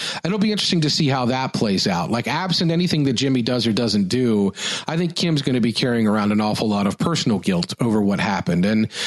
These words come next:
yeah, the insurance might have been what did it, but he would never have been in position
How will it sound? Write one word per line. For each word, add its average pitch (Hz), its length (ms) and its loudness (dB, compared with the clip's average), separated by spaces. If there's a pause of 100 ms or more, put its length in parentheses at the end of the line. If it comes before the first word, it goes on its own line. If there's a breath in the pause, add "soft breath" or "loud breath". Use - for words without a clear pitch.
(180 loud breath)
yeah, 156 300 0
the 131 180 2
insurance 147 420 0
might 135 200 2
have 123 80 0
been 127 140 2
what 123 200 0
did 131 160 0
it, 107 160 0
but - 120 0
he 147 80 2
would 160 140 2
never 151 320 2
have 151 180 0
been 151 120 2
in 139 140 2
position 127 640 0